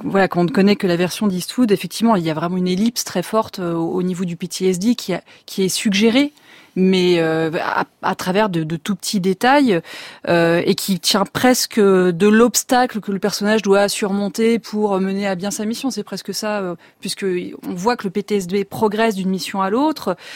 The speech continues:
Il y a ce moment où le personnage, euh, commence à sentir mal parce qu'il va à nouveau, euh, tirer sur un, un, un, il risque de tuer sur un autre enfant.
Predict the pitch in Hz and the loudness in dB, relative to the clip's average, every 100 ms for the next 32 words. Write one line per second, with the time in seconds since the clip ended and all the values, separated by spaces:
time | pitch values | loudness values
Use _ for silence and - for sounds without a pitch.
0 | - - 180 - 202 208 220 196 190 202 | -20 -8 -6 -2 0 2 2 0 -4 0
1 | 202 214 190 170 170 202 196 190 170 185 | 2 2 2 0 0 -2 -4 -4 -6 -6
2 | - 185 196 208 202 185 - 185 170 202 | -4 -2 0 0 0 -4 -4 -10 -4 0
3 | 196 - 208 220 196 240 233 180 - - | 0 2 2 2 2 0 0 -2 -6 -16
4 | - - - 190 202 - 180 170 165 160 | -20 -12 -6 -2 -2 -2 -4 -2 -2 -4
5 | - - - - - 196 - - 190 180 | -6 -12 -10 -10 -6 -8 -8 -8 -4 2
6 | 262 - 185 175 208 202 180 175 180 - | 2 2 -4 -4 -4 -4 -4 -2 -2 -4
7 | - 175 247 254 269 254 | -8 -2 4 6 8 6